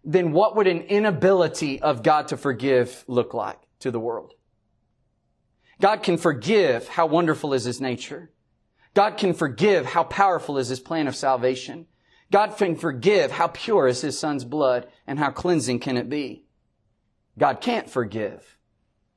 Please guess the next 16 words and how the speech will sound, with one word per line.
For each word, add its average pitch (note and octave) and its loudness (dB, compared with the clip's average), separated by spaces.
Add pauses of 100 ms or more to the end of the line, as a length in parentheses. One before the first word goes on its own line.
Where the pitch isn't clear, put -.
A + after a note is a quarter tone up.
(600)
Now C3+ -4
we C#3 0
have A2+ 2
a G#2 -10
problem. A#2 0 (880)
God's F3+ 2
not F3+ 2
so F#3+ 4
powerful. F#3 2
God's E3+ 2
not F#3 2
so F3+ 2
great. D3 2
God's E3 2
not E3+ 0
so D#3+ 0